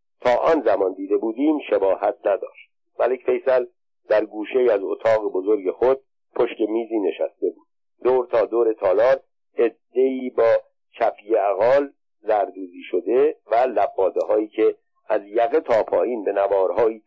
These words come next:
طلایی مزین شده بود روی صندلی‌ها نشسته بودند. در مقابل هر دو صندلی یک میز کوچک و روی آنها فنجان‌های قهوه دیده می‌شد. آنها که مشخص بود از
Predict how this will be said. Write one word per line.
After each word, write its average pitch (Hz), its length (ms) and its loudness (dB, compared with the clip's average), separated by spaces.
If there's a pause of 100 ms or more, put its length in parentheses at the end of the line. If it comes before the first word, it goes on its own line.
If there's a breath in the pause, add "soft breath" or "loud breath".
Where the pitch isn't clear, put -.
طلایی 104 600 0
مزین 90 640 -2
شده 90 280 -4
بود 147 300 0
روی 123 300 -4
صندلی‌ها 90 520 -2
نشسته 92 480 -4
بودند. - 300 -20 (560)
در 101 140 2
مقابل 107 440 2 (320)
هر 156 200 0
دو 151 240 -2
صندلی 123 400 0
یک 135 300 -4
میز 123 220 -4
کوچک 139 540 -2 (320)
و 107 100 0
روی 135 220 2
آنها 117 460 2 (280)
فنجان‌های 101 640 0
قهوه 110 380 -2
دیده - 340 -12
می‌شد. - 200 -20 (1300)
آنها 160 260 4
که 190 140 0
مشخص 147 480 2 (100)
بود 151 180 0
از 127 160 4